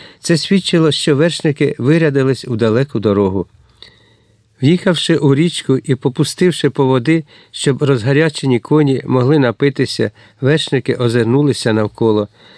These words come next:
Скільки сягало око, лежав степ, широкий, безлюдний, що на обрії своїми квітучими берегами зливався з велетенським шатром неба.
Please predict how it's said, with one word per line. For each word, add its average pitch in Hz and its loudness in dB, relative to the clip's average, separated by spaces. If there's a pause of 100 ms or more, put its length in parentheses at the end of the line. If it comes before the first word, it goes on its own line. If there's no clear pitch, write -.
(320)
Скільки 185 -2
сягало 143 0
око, 139 -2
лежав 123 0
степ, - -4 (160)
широкий, 113 -2
безлюдний, 117 -2 (480)
що - -2
на 139 0
обрії 143 0
своїми 147 0
квітучими 135 -2
берегами 123 0
зливався 120 -2
з 101 -10
велетенським 139 -2
шатром 107 -2
неба. 101 -2